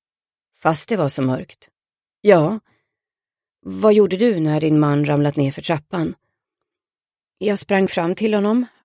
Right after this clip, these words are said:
Han var medvetslös och blödde från huvudet. Men han andades och jag kände att hjärtat slog så jag ringde nittio tusen. Sen kom ambulansen efter ungefär tjugo minuter. Och polisen.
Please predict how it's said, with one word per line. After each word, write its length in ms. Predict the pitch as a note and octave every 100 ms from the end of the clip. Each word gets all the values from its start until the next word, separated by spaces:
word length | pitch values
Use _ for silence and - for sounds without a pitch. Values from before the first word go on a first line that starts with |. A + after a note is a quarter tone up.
| _
Han 180 | D#3 F3
var 80 | E3+
medvetslös 800 | F#3 E3+ E3+ E3 - E3+ G3 G3+
och 80 | F3+
blödde 420 | F#3+ F3+ E3+ G3
från 220 | - -
huvudet. 580 | F3 E3 E3+ G3 - - - - _ _ _ _ _ -
Men 340 | G3+ G3+ A3
han 120 | G#3
andades 540 | G#3+ F3 G3 G#3+ G3+ -
och 100 | G3+
jag 140 | F#3
kände 260 | - F#3+ E3+
att 120 | D#3+
hjärtat 320 | F#3 - F3
slog 300 | - D3+ D3
så 120 | -
jag 160 | F#3 G3
ringde 340 | G#3+ F3+ F3+
nittio 280 | F#3 F3+ D#3+
tusen. 500 | - F3 - D3+ E3+ - _ _ _ _ _ -
Sen 220 | G#3+ A3+
kom 280 | A3 G#3 G3
ambulansen 680 | G3+ G3+ G3 D3+ F#3+ - F#3+
efter 200 | D#3+ F3+
ungefär 360 | F3+ E3 D3+
tjugo 340 | D3 G3+ F3+ D#3
minuter. 540 | E3+ D#3 - E3 D#3+ - _ _ _ _ _ -
Och 200 | G#3 F#3 _ - -
polisen. 680 | F#3+ D#3 C#3+ - E3 E3